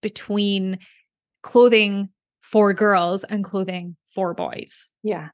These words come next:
Speaker 2: I, th-, I mean, it's a dubious claim to fame, isn't it? The pants lady on
Speaker 1: <laughs> I would take
Speaker 2: Instagram,
Speaker 1: it.
Speaker 2: but
Speaker 1: I would, <laughs> it's a
Speaker 2: <laughs>
Speaker 1: great moniker to have.
Speaker 2: <laughs> I mean, that is some of the stuff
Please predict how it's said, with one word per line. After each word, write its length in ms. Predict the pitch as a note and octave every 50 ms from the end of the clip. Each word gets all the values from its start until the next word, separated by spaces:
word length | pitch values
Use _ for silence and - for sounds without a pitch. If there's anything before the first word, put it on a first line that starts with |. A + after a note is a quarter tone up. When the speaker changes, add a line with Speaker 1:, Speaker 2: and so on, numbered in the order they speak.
| _ _ _ _ _ _ _ -
Speaker 2:
I, 80 | A#3+ A3
th-, 100 | G#3 - G#3+
I 60 | G#3
mean, 200 | G#3 A3 G#3+ -
it's 180 | - A#3 -
a 60 | B3 G#3
dubious 420 | G3+ C#4 C4+ B3 A3 G#3 F#3 F#3
claim 240 | - - F#3 F3 E3+
to 120 | - F#3+ F3
fame, 340 | - F3+ D#3+ D#3 D3+ D#3
isn't 220 | E3+ E3 - - D#3
it? 120 | D3 -
The 80 | - E3
pants 400 | - - F#3+ E3+ C4 C#4+ D4 C#4
lady 240 | D#3+ D#3 D#3 D#3 D#3
on 220 | C#4 A#3+ A#3+ A#3+ -
Speaker 1:
<laughs> 60 | -
I 100 | G#3 B3+
would 160 | D4+ D4 A#3 A#3+
take 220 | D4+ A#3 A3+ -
Speaker 2:
Instagram, 60 | -
Speaker 1:
it. 100 | G#3 F#3 G3
Speaker 2:
but 100 | F#3+ G#3+
Speaker 1:
I 120 | A3+ A3+
would, 200 | A3 E3+ E3+ C#4 -
<laughs> 0 |
it's 180 | E4+ D4+ B3 B3+
a 1120 | G#3+ G3 G#3 A#3 A#3 G4 E4 - - C#4 - C4+ C#4 - A3+ C4+ B3 - - - C4+ B3+
Speaker 2:
<laughs> 0 |
Speaker 1:
great 380 | A3+ G#3 G#3 A#3+ C4+ D#4+ - -
moniker 420 | A#3 G#3+ G#3+ A3+ A3+ B3+ G3+ G3
to 100 | G3+ -
have. 260 | F#3+ G#3 F#3+ F#3 F#3 F#3 - D#4+ - - -
Speaker 2:
<laughs> 440 | - D#4 D4 D4 - D4 C#4 C#4 C#4+ - - - - - - - B3+ -
I 100 | - A3+
mean, 180 | A3+ A#3 A3+ A3+
that 180 | A#3 A#3 - A3+
is 240 | A3 G#3+ G3+ -
some 300 | - - - B3 A#3+ A3+
of 100 | A3 G#3+
the 60 | G#3+ G#3
stuff 240 | G3+ - F#3+ F3+